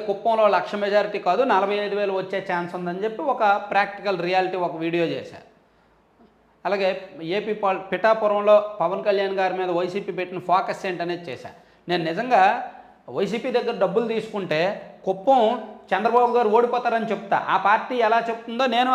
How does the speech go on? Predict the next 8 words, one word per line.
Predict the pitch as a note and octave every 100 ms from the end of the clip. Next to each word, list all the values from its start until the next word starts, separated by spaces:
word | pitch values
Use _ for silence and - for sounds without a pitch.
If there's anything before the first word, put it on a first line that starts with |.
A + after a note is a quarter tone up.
| A3+
అలాగే | A3+ A3 F#3+
చెప్తా. | - - - - - _ F3
అలాగే | A3 A#3+
మంగళగిరిలో | F#3+ G3+ A#3+ A#3+ A#3 A#3+
లోకేష్ | A3 A3+ A#3 E3+
గారు | A#3+
ఓడిపోతారని | A3 A3+ A3+ A3+ A3+ A3
చెప్తా. | F#3+ - B2+